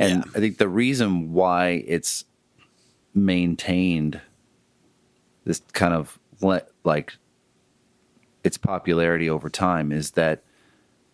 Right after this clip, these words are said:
Speaker 1: yeah, there's, there's a, a specific sound that kind of dates it, but it sounds good enough to be, to have been recorded now.
Speaker 2: Yes.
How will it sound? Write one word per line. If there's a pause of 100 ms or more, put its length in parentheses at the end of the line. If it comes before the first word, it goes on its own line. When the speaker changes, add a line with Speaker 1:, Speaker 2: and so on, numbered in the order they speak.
(200)
Speaker 1:
yeah,
there's, (160)
there's
a, (100)
a
specific
sound
that
kind
of (340)
dates
it, (560)
but
it (280)
sounds
good
enough
to
be, (340)
to
have
been
recorded
now. (280)
Speaker 2:
Yes.